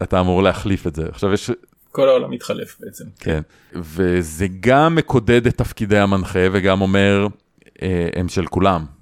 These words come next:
Speaker 1: בעצם. ואני חושב שזה נורא, נורא מעניין, אני ממש מת להתנסות במשחק הזה,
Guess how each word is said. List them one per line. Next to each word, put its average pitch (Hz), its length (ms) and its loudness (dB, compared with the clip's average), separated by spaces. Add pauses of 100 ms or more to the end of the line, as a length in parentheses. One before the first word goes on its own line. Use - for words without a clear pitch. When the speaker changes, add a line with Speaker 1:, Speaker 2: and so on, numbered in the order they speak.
Speaker 1:
בעצם. 82 440 -8 (640)
ואני 85 340 -2
חושב 135 200 0
שזה 139 140 2
נורא, 110 300 4
נורא 107 220 4
מעניין, 98 380 0
אני 95 200 -2
ממש 95 440 0
מת 101 280 0
להתנסות 95 500 -2
במשחק 90 480 -4
הזה, 92 220 -2